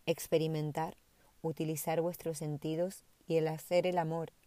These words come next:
todas estas cosas. Así es como interpretáis el significado de estas señales electromagnéticas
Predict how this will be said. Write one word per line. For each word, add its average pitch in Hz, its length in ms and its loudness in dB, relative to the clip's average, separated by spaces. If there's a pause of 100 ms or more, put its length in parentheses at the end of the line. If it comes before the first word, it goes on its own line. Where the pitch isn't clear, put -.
(340)
todas 196 320 0
estas 185 320 -8
cosas. 170 520 -8 (540)
Así 170 420 0
es 180 140 -2
como 170 240 -2
interpretáis 156 720 -2
el 165 100 -2
significado 156 760 0
de 147 100 -2
estas 180 240 -6
señales 160 480 -2
electromagnéticas 156 1200 -4